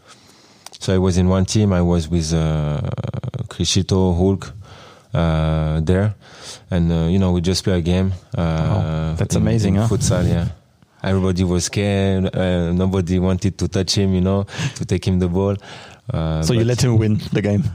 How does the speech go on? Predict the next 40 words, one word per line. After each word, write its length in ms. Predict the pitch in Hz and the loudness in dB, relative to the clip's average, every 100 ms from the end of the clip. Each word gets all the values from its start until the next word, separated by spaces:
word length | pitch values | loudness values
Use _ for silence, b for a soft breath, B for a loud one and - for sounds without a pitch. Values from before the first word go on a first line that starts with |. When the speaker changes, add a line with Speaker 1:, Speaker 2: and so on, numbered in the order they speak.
| - - | -4 0
Speaker 1:
No, 160 | 120 | 0
no, 180 | 117 95 | 2 2
we 160 | 107 110 | 2 2
won. 200 | 95 90 | 2 2
We 120 | - | 2
Speaker 2:
You 60 | |
Speaker 1:
won. 80 | - | 2
Speaker 2:
won? 180 | 131 85 - | 0 -2 -2
Speaker 1:
Yeah, 240 | 90 80 80 | 0 0 0
we 100 | 90 | 0
won. 200 | 85 80 | 0 0
He 100 | 92 | 0
was 300 | 104 104 92 | 2 2 2
mad 320 | 104 107 80 | 2 2 0
a 20 | 90 | 0
little 180 | 92 | 0
bit 200 | 87 80 | 0 0
after, 360 | 87 82 - 82 | 0 -2 0 2
you 120 | 80 | 2
know, 220 | 85 90 - B B B - | 2 0 -4 B B B -2
but, 240 | 85 - | 0 2
uh, 480 | 87 82 80 80 80 | 0 2 2 0 0
it 220 | 82 - | -4 -2
was, 240 | 95 82 87 | 0 0 0
uh, 560 | 85 85 82 80 80 82 - - | 0 0 0 0 -2 -4 -6 -2
you 100 | 95 | 2
know, 360 | 87 82 80 90 - _ - | 2 0 -2 -8 -16 _ -2
really 220 | 90 90 | 0 4
nice 260 | 90 92 85 | 4 2 0
to 120 | 95 | 2
have 100 | 90 | 2
the 100 | 85 | 2
chance 360 | - 95 87 - | 2 2 0 0
to, 160 | 90 | 2
uh, 240 | 87 85 80 127 | 2 0 -2 -6
first 280 | - 95 85 | -4 -2 -2
to 40 | 82 | -4
speak 280 | - 92 85 | -2 -2 0
to 140 | 95 | 2
him 200 | 98 | 2